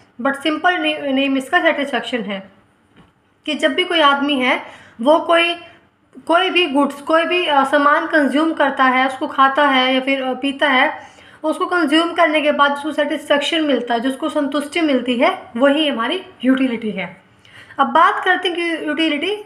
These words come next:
दो तरह की होती है। First is cardinal utility and second one is ordinal utility। Cardinal utility हमारी वो वाली utility है जिसको हम units में measure कर सकते हैं। For example वन, टू, थ्री, ये हम कह सकते हैं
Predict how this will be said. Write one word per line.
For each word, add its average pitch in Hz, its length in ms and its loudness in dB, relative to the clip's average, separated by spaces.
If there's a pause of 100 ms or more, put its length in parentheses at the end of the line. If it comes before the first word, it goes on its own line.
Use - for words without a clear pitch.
दो 277 180 4
तरह 277 240 0
की 214 140 -10
होती 208 240 -8
है। 202 200 -6
First 330 260 2
is 349 200 -4 (380)
cardinal 285 440 0
utility 294 360 -4 (540)
and 247 100 -4
second 311 280 2
one 320 160 2
is 359 140 -4 (240)
ordinal 277 480 2
utility। 220 400 -6 (600)
Cardinal 370 480 0
utility 370 420 0 (300)
हमारी 294 360 4
वो 302 200 2
वाली 320 160 2
utility 285 420 -2
है 320 340 0 (160)
जिसको 294 360 2
हम 269 540 0
units 302 460 2
में 320 60 4
measure 277 200 4
कर 247 80 4
सकते 214 300 -4
हैं। 190 140 -4
For 262 140 2
example 262 420 4
वन, 254 200 2
टू, 277 160 0
थ्री, 277 320 -4 (720)
ये 294 100 -2
हम 359 160 -4
कह 339 180 2
सकते 339 300 -6
हैं 370 160 -2